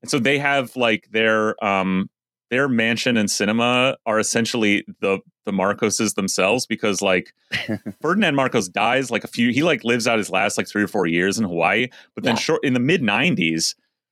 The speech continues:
Speaker 1: like, the entire rest of the fucking family comes back, right? His wife and all his children all come back and run for office, basically, and become, like,
Speaker 2: <laughs>
Speaker 1: senators and shit.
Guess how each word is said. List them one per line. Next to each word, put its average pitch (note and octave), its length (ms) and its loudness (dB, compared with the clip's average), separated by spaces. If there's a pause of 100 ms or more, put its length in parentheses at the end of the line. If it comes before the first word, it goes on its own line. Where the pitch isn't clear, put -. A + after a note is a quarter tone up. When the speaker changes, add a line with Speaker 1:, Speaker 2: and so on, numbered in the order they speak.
(200)
Speaker 1:
like, C3+ 240 -2
the C#3 80 -2
entire C#3 320 0
rest C3 300 0
of - 20 0
the A#2 60 -2
fucking A2+ 260 -2
family A#2 340 0
comes G2 220 -2
back, A2+ 300 -4
right? G#2+ 160 0
His A2 160 0
wife A2+ 360 0 (180)
and A#2 220 0
all A2+ 260 4
his G#2 140 0
children G2 520 0 (160)
all A2 280 2
come G#2 220 -6
back G2+ 260 0
and F#2+ 160 -2
run F#2 220 2
for - 180 -2
office, C3+ 440 0
basically, E3 640 0
and - 80 2
become, A2 320 -2
like, A2 240 2 (280)
Speaker 2:
<laughs> - 200 -6
Speaker 1:
senators D#3 560 0
and F3 100 0
shit. F3+ 300 2